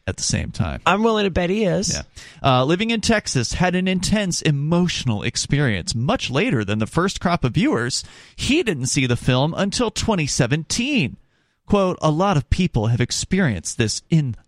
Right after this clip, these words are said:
Speaker 1: the
Speaker 2: Wait,
Speaker 1: community."
Speaker 2: wait, this is in regards to the first Avatar
Speaker 1: That's
Speaker 2: movie?
Speaker 1: correct, yeah.
Speaker 2: Okay.
Speaker 1: This
Speaker 2: It
Speaker 1: whole
Speaker 2: wasn't
Speaker 1: article
Speaker 2: that pretty.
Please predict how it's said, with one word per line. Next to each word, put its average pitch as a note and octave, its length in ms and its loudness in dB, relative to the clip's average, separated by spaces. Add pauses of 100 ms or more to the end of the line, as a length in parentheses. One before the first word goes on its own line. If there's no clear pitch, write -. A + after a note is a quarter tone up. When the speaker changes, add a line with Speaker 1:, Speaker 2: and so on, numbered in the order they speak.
Speaker 1:
the A2+ 260 2
Speaker 2:
Wait, A3+ 200 2
Speaker 1:
community." G#3 380 0
Speaker 2:
wait, G#3+ 220 0
this A#3 220 2
is A3+ 160 2
in A#3 120 2
regards G#3 360 0
to - 40 -6
the D#3 120 -4
first - 380 0
Avatar B3+ 520 2
Speaker 1:
That's D4 200 4
Speaker 2:
movie? C4+ 100 2
Speaker 1:
correct, A2 360 -2
yeah. F2 180 -2 (160)
Speaker 2:
Okay. F3+ 340 -2 (320)
Speaker 1:
This F#3+ 160 4
Speaker 2:
It A3+ 40 4
Speaker 1:
whole B3+ 100 8
Speaker 2:
wasn't A3 220 2
Speaker 1:
article G3+ 220 2
Speaker 2:
that - 60 2
pretty. G3+ 420 -2